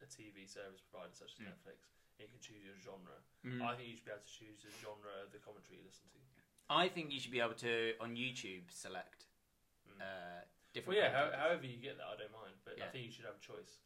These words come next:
Speaker 2: Yep.
Speaker 1: You should have, like, the serious analysis,
Speaker 2: Mm.
Speaker 1: bit of analysis, bit of joking, or completely
Speaker 2: Mm.
Speaker 1: non-fo-, well, non-serious, basically.
Speaker 2: Yep.
Speaker 1: Um, especially if it's a game you don't really care about.
Speaker 2: Yep.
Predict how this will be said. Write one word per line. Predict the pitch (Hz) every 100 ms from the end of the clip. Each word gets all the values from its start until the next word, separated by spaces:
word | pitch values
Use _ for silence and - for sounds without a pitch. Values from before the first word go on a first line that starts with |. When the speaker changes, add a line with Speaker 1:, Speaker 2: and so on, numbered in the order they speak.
| -
Speaker 2:
Yep. | 104 - -
Speaker 1:
You |
should | 117 120
have, | 110
like, | 107 -
the | - 104 104 - -
serious | - 160 147 127
analysis, | 101 104 - 110 113 - -
Speaker 2:
Mm. | 113 104 90 - _ _ _
Speaker 1:
bit | - 160
of |
analysis, | 120 113 113 - 110
bit | - 107
of | 104 104
joking, | 104 104 101
or | 101 98 - _ _
completely | - 117 - - - 175 - _
Speaker 2:
Mm. | 113 104 87 _ -
Speaker 1:
non-fo-, | 127 101 101 95 - - - 117
well, | 117 107
non-serious, | 117 110 101 98 _ _ - 107 87 -
basically. | - - - - -
Speaker 2:
Yep. | 113 - - _ _ _
Speaker 1:
Um, | - 101 101 98
especially | - -
if | 123
it's | 104
a |
game | 110 98
you | 95
don't | 101
really | 92 -
care | - 92
about. | - 78 - _ _ _ _ _ _
Speaker 2:
Yep. | 135 139 -